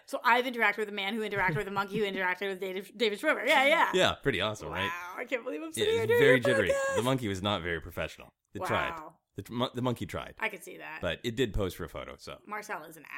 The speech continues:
Speaker 1: ass sometimes.
Speaker 2: <laughs> All right, next obsessed question. If you could, would you steal something from the set of Friends?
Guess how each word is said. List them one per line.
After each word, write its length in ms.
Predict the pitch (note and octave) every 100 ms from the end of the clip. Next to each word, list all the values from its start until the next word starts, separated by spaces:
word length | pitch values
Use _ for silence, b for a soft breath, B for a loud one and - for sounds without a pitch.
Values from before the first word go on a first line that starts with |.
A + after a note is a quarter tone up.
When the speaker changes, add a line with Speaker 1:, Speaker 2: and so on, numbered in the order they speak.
| C3
Speaker 1:
ass 100 | B2+
sometimes. 580 | - - - D3+ C#3+ -
Speaker 2:
<laughs> 100 | F#3+ - A#3 - - _ - _ B A#3 G#3 -
All 60 |
right, 140 | A#2 B2
next 260 | D3 -
obsessed 440 | D3 C#3+ C3+ G#2+ -
question. 380 | F#2+ E2+ F#2 G2 b b b _
If 200 | D#3 G#3+
you 200 | G3+ E3
could, 520 | D3 - G3 D3 A2+ G#2 -
would 180 | A2+
you 140 | A2 G#2
steal 500 | - - - D#3+ D3
something 420 | - G2 - F2
from 140 | F#2+
the 80 | F2
set 240 | - A2 D#2+
of 100 | C#2+
Friends? 460 | C#2+ B1+ A#1 -